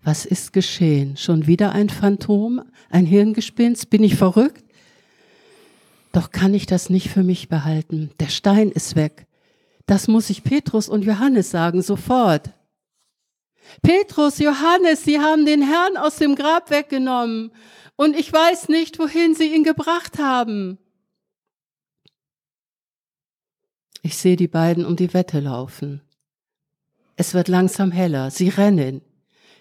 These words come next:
Jeder von ihnen will der Erste sein. Ich gehe langsam hinter ihnen her. Ich kann nicht mehr. Was haben sie gesehen? Genau wie ich.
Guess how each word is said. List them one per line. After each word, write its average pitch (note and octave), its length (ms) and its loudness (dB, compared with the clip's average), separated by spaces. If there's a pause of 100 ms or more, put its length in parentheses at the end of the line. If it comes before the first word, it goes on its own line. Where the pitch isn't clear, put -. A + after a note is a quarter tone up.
Jeder A3 320 4
von G#3 240 2
ihnen G3 300 2
will G3 140 4
der F#3 160 0
Erste G3 340 -2
sein. C#3 480 -4 (1900)
Ich F#3+ 220 0
gehe G3 140 4
langsam F3+ 520 0
hinter F3 240 0
ihnen D#3+ 220 0
her. C#3 460 -4 (1000)
Ich - 240 -4
kann C3 200 -4
nicht C#3 260 -12
mehr. C3+ 220 -8 (2250)
Was G#3 200 -2
haben A#3 180 4
sie A3 160 -2
gesehen? G3+ 640 -2 (1120)
Genau F3+ 380 0
wie F#3+ 80 2
ich. - 440 -2